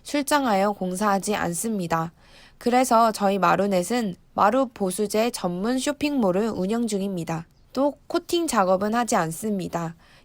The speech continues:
이 코팅 작업 또한 가정용 셀프 마루 코팅제를 판매합니다.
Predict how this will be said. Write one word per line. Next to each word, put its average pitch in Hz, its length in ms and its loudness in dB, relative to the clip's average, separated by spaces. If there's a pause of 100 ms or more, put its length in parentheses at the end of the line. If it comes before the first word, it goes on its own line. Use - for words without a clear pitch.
이 233 160 -2
코팅 302 420 -6
작업 185 340 2
또한 220 540 0
가정용 254 600 0
셀프 269 340 0
마루 190 380 2
코팅제를 220 600 -2
판매합니다. 196 840 -2